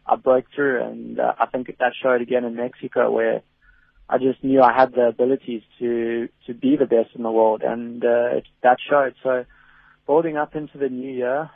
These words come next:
um, really confident in my abilities, and, uh, really looking forward to a strong performance next year again. And, you know, I'm hungry for more.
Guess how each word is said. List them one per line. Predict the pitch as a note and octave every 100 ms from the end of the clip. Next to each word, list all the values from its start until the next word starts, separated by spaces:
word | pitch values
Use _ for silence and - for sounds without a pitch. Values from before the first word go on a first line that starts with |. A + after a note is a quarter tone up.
| -
um, | C3 B2 B2+ B2 A#2+ A#2 _ _
really | C3+ C#3+ C#3+
confident | - C#3 - C#3 B2+
in | C3+
my | B2 A#2+
abilities, | A2+ B2+ C3 D#3 D#3+ C3+
and, | B2 A#2+ A#2+
uh, | A#2+ A#2+ A#2 A#2+ _ _ _ _ _ _ -
really | C3+ D3 C#3+
looking | C#3+ - C3+
forward | - C#3 C#3
to | -
a | B2+
strong | - C#3 C#3
performance | A#2 - C3+ C3+ -
next | C3 -
year | C3 A#2+
again. | A#2+ C3+ C3
And, | A#2 A2+ A2+
you | A#2+
know, | B2 A#2 -
I'm | A#2+
hungry | G#2+ B2 C3+ B2+
for | - A#2
more. | A#2 C#3+ D#3